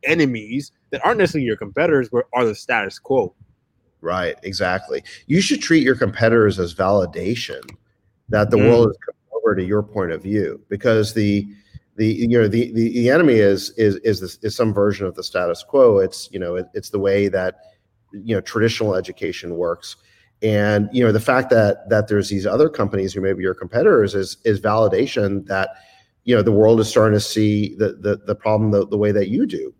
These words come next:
Speaker 2: Um,
Speaker 1: Mm.
Speaker 2: and so if you're able to articulate why the status quo is broken, if you're able to, um, to, to describe the pain that users are feeling with the existing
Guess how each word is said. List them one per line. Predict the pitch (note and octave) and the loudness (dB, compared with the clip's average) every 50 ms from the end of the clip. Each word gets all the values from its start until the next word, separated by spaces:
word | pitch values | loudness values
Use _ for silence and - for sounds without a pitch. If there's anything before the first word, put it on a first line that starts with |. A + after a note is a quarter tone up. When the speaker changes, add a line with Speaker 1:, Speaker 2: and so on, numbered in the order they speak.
| _ - | _ -6
Speaker 2:
Um, | G#2+ G2+ G2+ G2 F#2 - _ - | -4 -2 -2 -2 -4 -8 _ -8
Speaker 1:
Mm. | C3 C3+ C3+ C3 B2+ | -6 -4 -2 0 0
Speaker 2:
and | B2+ - | 0 2
so | - D#3+ D#3 D#3+ - _ _ - - - - | 4 4 4 2 0 _ _ -12 -10 -6 -6
if | - - | -4 0
you're | - G#3 A#3+ | 2 4 4
able | B3 A3 F#3+ F#3 E3 E3 | 6 4 4 6 4 4
to | D#3+ - D3 B2+ | 2 2 2 2
articulate | A2+ G#2+ G#2+ - D3+ D3 - C#3 A#2+ A2 G2+ F#2 F#2 E2+ F2 - _ | 2 2 0 -2 -6 -6 -2 -2 -2 0 0 -2 -2 -4 -8 -8 _
why | - G2+ G2+ G#2 G#2 G#2+ A#2 B2 | -12 -8 -6 -6 -4 -2 0 0
the | A#2 A2+ | 0 -2
status | A2 - - G2+ G2+ G2+ G2 - | -4 -6 -4 -4 -4 -4 -4 -6
quo | _ - G2+ F#2+ F2+ | _ -2 -2 0 0
is | F2 F2 | -2 -6
broken, | - - F2+ F2+ F2+ - - G2 F2+ F2+ | -8 -8 -8 -8 -8 -8 -10 -14 -14 -14
if | F2+ - | -12 -6
you're | - A#2+ A2+ F2+ | -2 0 0 2
able | B2 B2 A2 A#2 A#2 A#2 | 2 0 2 2 0 0
to, | - - - G#2+ G2 F#2+ F#2+ F#2+ F#2+ - _ _ _ _ _ _ _ _ _ _ _ _ _ _ - | -2 -6 -6 -6 -4 -4 -4 -6 -8 -10 _ _ _ _ _ _ _ _ _ _ _ _ _ _ -6
um, | G2+ G2 F#2+ F#2 F2+ F2 - _ _ _ _ _ _ - | -4 -2 -2 -2 -4 -6 -10 _ _ _ _ _ _ -6
to, | - C3 A2 | 0 0 0
to | - - - - A#2 | 0 0 -4 -4 -2
describe | G2+ G#2 G2+ - - - - C3 B2 C3 D3 D3+ D3+ D3 - | -2 -2 -2 -4 -6 -2 2 2 4 4 4 4 2 2 2
the | G#2 G2+ | -2 -4
pain | - - - - C3 C3+ C#3 C3+ A#2 G2+ F2 E2+ D#2+ F2+ G#2+ A2 _ _ _ _ _ _ _ _ | -4 -6 -12 -6 -2 0 2 2 2 0 -2 -4 -6 -8 -10 -12 _ _ _ _ _ _ _ _
that | - A2 G2+ F2+ F2+ | -2 0 0 0 0
users | G#2+ A2+ B2 C3+ C#3 C3 C#3 C3+ A2+ G#2+ | 0 0 2 2 2 0 -2 -2 0 0
are | F#2+ F#2 | 0 -2
feeling | - - - B2 C3+ D3+ C#3+ A2 F2+ D#2 C#2+ D2 E2 G2+ G#2 - _ _ _ _ _ _ - | -2 -6 -6 0 2 2 2 2 0 -4 -6 -8 -10 -12 -12 -14 _ _ _ _ _ _ -2
with | - A#2+ A#2 A#2+ | 0 0 0 2
the | B2 A#2+ A2+ | 2 2 2
existing | G#2 F#2+ F#2+ F#2 A#2 C#3 C#3 - - A#2 A2+ G#2+ G2+ F#2+ G2 F#2 - | 2 0 -2 -2 -2 -2 -2 -2 -2 0 0 0 0 0 -4 -6 -10